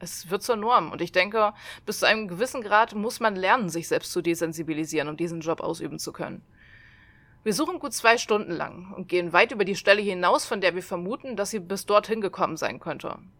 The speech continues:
Wir kommen aus einem kleinen Tal heraus, als irgendetwas uns beide dazu bringt, gleichzeitig innezuhalten. Wir erstarren und schauen uns an und als, was, und wir haben fast das Gefühl, als würde der Druck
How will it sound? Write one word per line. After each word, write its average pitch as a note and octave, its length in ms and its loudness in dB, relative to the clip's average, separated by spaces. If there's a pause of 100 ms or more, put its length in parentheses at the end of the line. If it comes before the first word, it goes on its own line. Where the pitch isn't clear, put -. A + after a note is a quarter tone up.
(160)
Wir - 100 -10
kommen G3+ 280 2
aus - 420 0
einem D#3 220 0
kleinen F3 300 0
Tal G3 260 0
heraus, C4 360 2
als - 300 -2
irgendetwas A3 520 -2
uns F3 200 -8
beide F3+ 240 0
dazu A3 320 -4
bringt, F#3 520 -8
gleichzeitig G#3+ 720 -4
innezuhalten. E3+ 800 -6 (1160)
Wir F#3+ 140 4
erstarren G#3+ 460 4
und G3+ 120 -6
schauen G#3+ 260 0
uns F#3 180 -4
an A#3+ 300 0 (160)
und - 220 -10
als, - 440 -2 (340)
was, B3 200 2
und G3 260 -8
wir F#3 180 4 (200)
haben G3 220 4
fast - 280 2
das F#3+ 160 0
Gefühl, B3 500 -6 (240)
als E3+ 300 -2
würde A3 220 0
der F3 160 2
Druck F#3 560 0